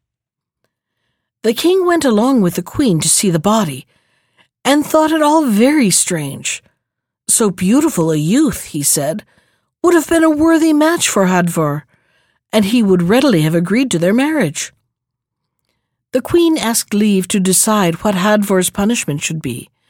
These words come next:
which the king was very willing to allow, so as to escape from punishing his own daughter. The queen's decision was that the king should make a big grave mound for her brother, and put Hadvor into it beside him.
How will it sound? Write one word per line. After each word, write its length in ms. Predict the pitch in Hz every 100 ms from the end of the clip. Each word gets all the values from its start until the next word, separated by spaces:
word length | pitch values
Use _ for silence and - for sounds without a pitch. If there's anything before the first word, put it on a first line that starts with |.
| _ _ _ _ _ _ -
which 220 | 226 -
the 80 | 185
king 240 | - 349
was 160 | 349 254
very 300 | 269 320 349
willing 380 | 262 294 240 165
to 160 | 175
allow, 460 | 165 190 214 139 160 - _ _
so 240 | - 349 330
as 140 | 285
to 100 | 311
escape 400 | 269 - 320 311
from 220 | - 175
punishing 400 | 185 262 240 175
his 180 | 160 160
own 180 | 160 156
daughter. 480 | 165 233 202 - - _ _ _ _ _ _ _ _ _ -
The 140 | 190
queen's 440 | 175 226 254 277 -
decision 600 | 320 - 202 165 170 190 - _ _
was 140 | 196
that 180 | 220 226
the 80 | 233
king 420 | 214 - 294 185
should 240 | 175 240 226
make 280 | 226 240
a 140 | - 185
big 500 | 175 285 302 - 196
grave 440 | 196 233 247 208
mound 360 | 175 156 156 170
for 200 | 185 180
her 140 | 185
brother, 540 | 175 190 185 160 - - _ _ _ _ _ _
and 180 | 175 196
put 240 | 240 -
Hadvor 720 | - - 254 269 226 208 196 185
into 340 | 240 247 -
it 160 | 151 135
beside 540 | 190 185 - 175 170
him. 200 | 156 151